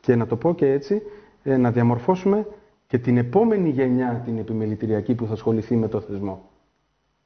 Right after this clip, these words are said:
Η κοινωνία, η εξελίξη, η επιχειρηματικότητα τρέχουν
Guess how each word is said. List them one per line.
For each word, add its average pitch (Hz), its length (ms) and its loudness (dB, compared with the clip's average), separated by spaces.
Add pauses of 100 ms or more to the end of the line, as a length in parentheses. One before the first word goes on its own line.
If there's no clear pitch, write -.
(200)
Η 110 600 2
κοινωνία, 120 600 2
η 143 80 2
εξελίξη, 131 500 0
η 143 40 2
επιχειρηματικότητα 120 680 0
τρέχουν 160 400 -2